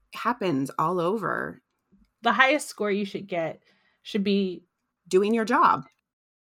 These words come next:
Speaker 2: did all the parts of your job and you did them well. <laughs> And, and yeah, and again, and sure, there are gonna be times, like, people do go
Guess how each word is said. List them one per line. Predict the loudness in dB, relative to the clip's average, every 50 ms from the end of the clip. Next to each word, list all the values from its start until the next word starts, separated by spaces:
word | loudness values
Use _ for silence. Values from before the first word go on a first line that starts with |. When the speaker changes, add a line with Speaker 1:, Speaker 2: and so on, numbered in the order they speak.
| _ _ -2
Speaker 2:
did | 0 2 4 8
all | 12 12 12 12
the | 12 12
parts | 12 12 12 12 12
of | 12 8 8
your | 6 6
job | 6 8 8 8 8 6
and | 4 4
you | 2 2
did | 2 0 -2
them | -2 -2 0 6
well. | 10 12 12 12 12 12 12 10 10 8 6
<laughs> | 10 10 10 10 8 2 0 0 0 -2 -4 -4 -4 0 2 2 4 4 2 -2 -4 2 6
And, | 8 8 8 8 4 2 4 6
and | 6 8 8 6 2 0 2 6
yeah, | 10 10 10 10 8 4 0 0
and | 4 4 6 6
again, | 6 6 6 6 6 8 8
and | 6 6 6 4 0 -2 -8
sure, | -6 2 6 8 8 8
there | 10 10 10 8
are | 8
gonna | 8 4 2
be | 0 -2
times, | -4 -2 0 0 0 0 -2 -2
like, | -2 -4 -4 -4 -8 _ _ _
people | -10 -10 -8 -6 -4 -4 -2 -4 -4 -6 -10 _ _ _ _ _ _
do | 2 6 6 6 6 4 2
go | -2 -4 -4 -8